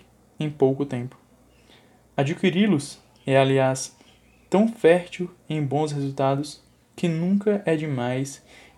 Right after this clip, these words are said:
insistir que os jovens façam os esforços necessários para tornar esse hábito,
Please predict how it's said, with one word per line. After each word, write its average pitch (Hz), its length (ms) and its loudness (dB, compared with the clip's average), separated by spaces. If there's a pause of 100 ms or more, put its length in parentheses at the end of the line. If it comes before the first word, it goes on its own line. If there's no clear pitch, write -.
insistir 143 720 -4 (320)
que - 160 -2
os 147 180 2
jovens 156 560 2
façam 143 640 -6
os 139 140 -2
esforços 143 680 0
necessários 135 800 -4 (440)
para 131 220 2
tornar 131 580 -4 (240)
esse 123 280 -4
hábito, 127 380 -4